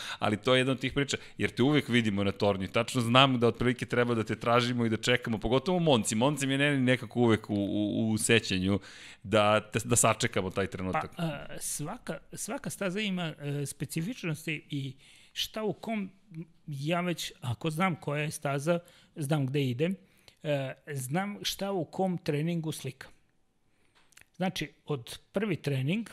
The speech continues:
Speaker 1: Šta slikaš u Monci, na primer?
Speaker 2: E, pa ne, ne, ne, i generalno Grand Pri-, Grand Prix vikend. Prvi trening,
Speaker 1: Dobro.
Speaker 2: prvih deset petnaest minuta treba slikati varničenje bolida.
Speaker 1: Okej.
Speaker 2: Zato što moderni bolidi Formula jedan iz fabrika, iz, e, štabova,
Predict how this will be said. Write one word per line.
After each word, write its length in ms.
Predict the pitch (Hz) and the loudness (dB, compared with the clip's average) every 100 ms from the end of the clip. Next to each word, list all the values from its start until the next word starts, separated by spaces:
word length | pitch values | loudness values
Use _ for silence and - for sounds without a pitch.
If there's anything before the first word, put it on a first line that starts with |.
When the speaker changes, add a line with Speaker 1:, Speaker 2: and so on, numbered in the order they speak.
| - _ | -16 _
Speaker 1:
Šta 200 | - 123 | -2 0
slikaš 360 | 131 131 127 | 0 -2 -2
u 40 | 117 | 0
Monci, 420 | 107 95 78 - | 2 0 -2 -10
na 100 | - | -6
primer? 180 | 160 156 | -4 -4
Speaker 2:
E, 180 | 135 143 170 175 156 120 _ | -4 -8 -10 -10 -10 -12 _
pa 140 | - 185 | -4 2
ne, 180 | 185 262 | 4 4
ne, 160 | 226 | 2
ne, 180 | 240 214 | 0 -2
i 80 | 147 | 0
generalno 480 | 202 277 220 190 165 | 0 0 0 0 0
Grand 280 | 165 185 | 0 0
Pri-, 140 | 185 208 | -2 -4
Grand 260 | 151 196 | -2 -2
Prix 140 | 175 180 | 0 0
vikend. 340 | 151 131 131 | -2 -4 -6
Prvi 300 | - 240 262 | -8 -8 -8
trening, 420 | 208 165 160 240 226 - | -6 -4 -2 -4 -6 -6
Speaker 1:
Dobro. 300 | - 92 160 | -4 -2 0
Speaker 2:
prvih 440 | 233 240 185 - | -2 -2 -4 -6
deset 540 | - 135 156 185 - 151 | -14 -2 2 2 -2 -4
petnaest 360 | 165 156 196 | -4 -4 -8
minuta 360 | - 143 160 190 | -6 -6 -8 -10
treba 300 | 185 180 165 | -10 -10 -10
slikati 440 | - 170 151 139 | -10 -8 -8 -6
varničenje 680 | 139 135 127 139 - 123 123 | -6 -6 -6 -8 -8 -10 -10
bolida. 400 | 113 104 104 - - _ _ _ | -12 -14 -18 -20 -20 _ _ _
Speaker 1:
Okej. 520 | - 78 - 98 123 120 - - - | -16 -12 -4 2 2 2 -4 -18 -6
Speaker 2:
Zato 300 | 147 240 285 | -4 -4 -6
što 300 | - 185 185 _ | -2 -2 -2 _
moderni 400 | 151 156 185 170 | -4 -2 0 -2
bolidi 420 | 156 143 139 147 160 | -2 -2 -2 -2 -2
Formula 400 | - 156 151 143 | -2 -4 -2 -2
jedan 280 | 143 160 160 | -2 -2 -4
iz 240 | - 131 - | -8 -10 -2
fabrika, 640 | 156 160 135 - 131 120 - | 0 0 -2 -6 -6 -8 -8
iz, 240 | 120 - | -10 -8
e, 320 | 123 123 123 131 | -8 -8 -10 -8
štabova, 640 | - - 139 143 185 180 | -6 -2 -2 0 0 -2